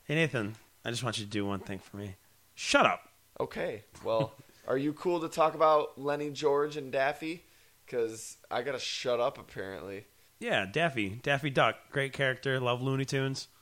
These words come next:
Speaker 2: No, I can take no more of this shutting up. I
Speaker 1: <laughs>
Speaker 2: lasted point two seconds. I didn't. I lasted
Speaker 1: It's a,
Speaker 2: longer than that.
Speaker 1: it's a new personal record.
Speaker 2: <laughs> Daffy was the crazy, nutty, hyperactive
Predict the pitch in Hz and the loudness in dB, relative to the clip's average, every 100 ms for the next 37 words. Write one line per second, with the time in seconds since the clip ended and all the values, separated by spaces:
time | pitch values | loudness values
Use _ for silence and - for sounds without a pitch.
0 | _ _ _ 139 185 202 180 165 175 160 | _ _ _ 4 12 12 12 10 6 2
1 | 196 190 185 180 180 180 160 147 - 151 | 6 6 6 4 8 8 8 4 6 6
2 | 139 127 117 104 113 113 135 143 139 135 | 6 4 0 2 2 4 4 2 2 -4
3 | 117 - 151 143 - 147 135 - 131 120 | -4 -2 -2 -2 -4 -4 -2 -2 -2 -4
4 | 95 - - - - _ - - 127 143 | -10 -10 -8 -8 -12 _ -20 -8 0 2
5 | 143 131 - 127 135 131 123 113 - 104 | 0 -4 -2 2 4 2 2 0 0 -2
6 | 101 101 107 101 95 - 139 165 160 - | -6 -8 -6 -4 -4 -4 0 2 2 4
7 | 156 139 156 147 156 156 135 113 107 - | 2 2 0 4 4 4 2 -2 -10 -16
8 | - - - - - 135 - - 523 - | -14 -12 -10 -10 -8 -10 -12 -14 -14 -14
9 | - - 508 605 - - - - 160 - | -16 -10 -6 -4 -6 -14 -20 -18 -16 6
10 | 220 226 240 240 208 202 156 156 160 147 | 12 12 10 2 -4 -6 -4 4 4 4
11 | 156 151 - 143 156 160 160 156 151 131 | 0 -2 0 2 2 2 -2 -4 -4 0
12 | 131 143 135 127 135 131 131 117 120 - | 2 2 0 -2 -2 0 2 4 4 0
13 | 107 85 | -4 -4